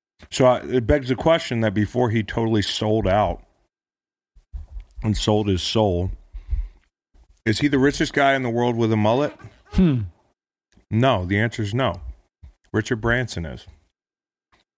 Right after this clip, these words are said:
Speaker 2: Aha.
Speaker 1: You would classify that as a mullet, wouldn't you, Richard, there?
Speaker 2: I guess so. I think the, the question is, is he, is he combing that back in front?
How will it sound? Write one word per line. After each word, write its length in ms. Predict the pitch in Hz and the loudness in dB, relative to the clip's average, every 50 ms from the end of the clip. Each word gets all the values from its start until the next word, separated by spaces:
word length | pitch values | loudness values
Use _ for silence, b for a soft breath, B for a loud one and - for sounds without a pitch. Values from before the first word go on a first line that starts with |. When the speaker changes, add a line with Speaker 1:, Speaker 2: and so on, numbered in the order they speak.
| - 107 | -8 -6
Speaker 2:
Aha. 840 | 101 104 107 107 110 104 - - 113 123 123 117 110 101 95 98 - - _ _ | -4 -2 0 0 0 -2 -2 -2 -2 0 0 2 0 -2 -4 -6 -10 -16 _ _
Speaker 1:
You 160 | - 151 202 | -2 0 0
would 100 | 277 - | 0 0
classify 440 | - 170 147 120 - - - 104 92 | 2 2 2 2 0 0 0 0 2
that 120 | 90 87 | 2 0
as 120 | 87 82 82 | -2 -2 -2
a 20 | |
mullet, 260 | 85 82 85 95 101 107 | -2 -2 0 -2 0 0
wouldn't 240 | 104 117 127 - | -2 -2 -2 -2
you, 80 | - 143 | -2 -2
Richard, 280 | 120 117 - - 127 127 | -2 -2 -2 -4 -6 -6
there? 240 | 131 143 143 - _ _ _ _ _ _ _ _ _ _ _ _ _ _ _ _ _ - | -6 -6 -6 -8 _ _ _ _ _ _ _ _ _ _ _ _ _ _ _ _ _ -10
Speaker 2:
I 80 | 143 | -8
guess 280 | 120 - 156 160 165 - | -4 -2 -2 -2 -2 -4
so. 380 | - - 113 107 104 104 107 113 - - - - - _ _ _ _ _ _ _ _ _ _ | -4 -4 -2 0 0 0 -2 -4 -6 -10 -14 -16 -18 _ _ _ _ _ _ _ _ _ _
I 60 | 131 127 | -10 -10
think 360 | - - 160 160 160 143 - - _ _ _ _ _ _ | -8 -6 -4 -4 -4 -4 -6 -10 _ _ _ _ _ _
the, 100 | 127 131 - _ _ _ _ _ 92 | -10 -10 -10 _ _ _ _ _ -14
the 200 | - - 349 349 - | -10 -10 -8 -8 -6
question 500 | - - - 131 - - - 143 123 120 | -2 0 0 0 -2 -4 -6 -2 -2 0
is, 260 | 117 120 117 110 110 | 0 0 -2 -2 -2
is 160 | 120 113 98 | -2 -2 0
he, 340 | 113 117 113 110 107 - - _ _ _ _ _ _ _ _ _ _ _ _ _ _ - | 0 0 0 -2 -4 -6 -10 _ _ _ _ _ _ _ _ _ _ _ _ _ _ -4
is 240 | 139 131 120 113 | -4 -4 -2 -2
he 140 | - 120 110 | -4 -6 -6
combing 420 | 104 - - 147 147 147 143 139 131 | -6 -6 -6 -4 -2 -2 0 0 2
that 240 | 120 120 110 92 | 2 0 0 -2
back 340 | - 120 117 123 127 - - | -2 0 0 0 0 -2 -4
in 140 | 120 107 98 | -4 -4 -4
front? 680 | 87 - _ _ - 135 139 139 147 156 - - - | -4 -8 _ _ -6 -4 -4 -2 -4 -4 -6 -10 -14